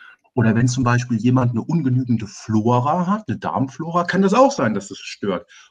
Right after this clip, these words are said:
Und so teste ich mich praktisch immer über drei Ebenen durch. Ganz einfach gesagt, kann man sich so ein Dreieck vorstellen.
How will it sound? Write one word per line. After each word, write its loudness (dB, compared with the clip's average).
Und -6
so -4
teste -8
ich -6
mich -4
praktisch -6
immer -6
über -2
drei 0
Ebenen -2
durch. -2
Ganz -2
einfach -6
gesagt, -2
kann 0
man 0
sich -4
so -4
ein -4
Dreieck -4
vorstellen. -8